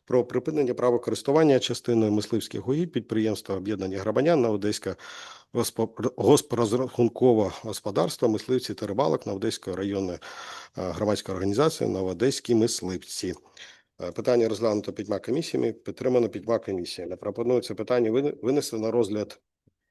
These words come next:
тридцять першої позачергової сесії обласної ради. Пропоную визначатися. Колеги, ставлю на голосування. Хто за таку ініціативу?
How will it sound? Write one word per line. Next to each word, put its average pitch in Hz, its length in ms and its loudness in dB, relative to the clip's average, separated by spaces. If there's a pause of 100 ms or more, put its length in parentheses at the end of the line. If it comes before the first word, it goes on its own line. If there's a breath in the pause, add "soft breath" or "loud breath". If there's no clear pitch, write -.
(420)
тридцять 117 360 -4
першої 156 360 0
позачергової 104 720 0
сесії 147 400 0
обласної 101 520 -2
ради. 85 300 -10
Пропоную 117 760 0
визначатися. 113 760 -4
Колеги, 113 280 -4
ставлю 104 280 -4
на 101 80 -6
голосування. 127 500 -2
Хто 120 180 -6
за 107 120 -2
таку 110 180 -6
ініціативу? 104 560 -8